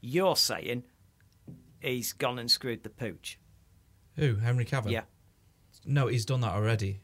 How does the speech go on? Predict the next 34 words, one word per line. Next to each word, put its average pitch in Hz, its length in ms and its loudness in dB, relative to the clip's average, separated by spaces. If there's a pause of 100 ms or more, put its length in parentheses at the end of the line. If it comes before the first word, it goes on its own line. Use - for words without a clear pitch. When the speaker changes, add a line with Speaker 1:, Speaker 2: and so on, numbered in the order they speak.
Speaker 1:
Mm. 95 120 -4
Speaker 2:
attaching 113 320 0
himself 101 500 -2
to - 140 -8
these, 101 480 -2 (100)
uh, 101 240 0
terrible 101 600 -2
movies. 110 480 -2 (240)
Speaker 1:
But 143 160 0
he 147 120 6
thinks 139 360 0
that 131 160 -2
he's 123 280 -2
in 117 100 -4
a 107 60 -4
hit 120 220 -6
movie 120 340 -4
coming 101 320 -8
up. - 120 -10
He's 120 360 -2
absolutely - 560 0
cocksure 127 460 -2
Speaker 2:
And 117 100 4
which 98 200 0
one 120 180 2
is 107 140 2
that? 104 300 0
Speaker 1:
that 127 160 -2
Mission 113 280 -2
Impossible. 107 520 -4
Speaker 2:
He 120 80 2
plays 120 500 2
a 113 140 0
baddie. 101 400 0